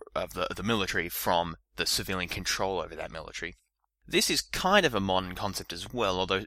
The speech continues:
standing armies presided over by a, a civilian government have been known in history. But historically, standing armies, that is a professional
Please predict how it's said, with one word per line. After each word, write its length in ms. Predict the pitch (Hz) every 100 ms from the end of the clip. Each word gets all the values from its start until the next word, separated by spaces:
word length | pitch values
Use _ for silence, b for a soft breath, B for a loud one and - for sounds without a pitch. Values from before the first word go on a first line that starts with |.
| -
standing 500 | - - 120 113 98
armies 440 | 92 92 92 87 -
presided 480 | 101 92 92 85
over 180 | 87 85
by 340 | 85 85 78 - b b b -
a, 200 | 87 -
a 40 |
civilian 440 | 87 - 98 92 90
government 360 | 87 85 78
have 260 | - 127 117
been 180 | 101 82
known 220 | 85 82
in 100 | 80
history. 400 | 92 104 - 80
But 220 | 85 87 - B B
historically, 840 | 113 131 - 151 156 135 113 110 - - -
standing 480 | - - 123 110 95
armies, 340 | 98 92 90
that 100 | 95
is 100 | 95
a 60 | 98
professional 720 | - - 113 - 104 92 90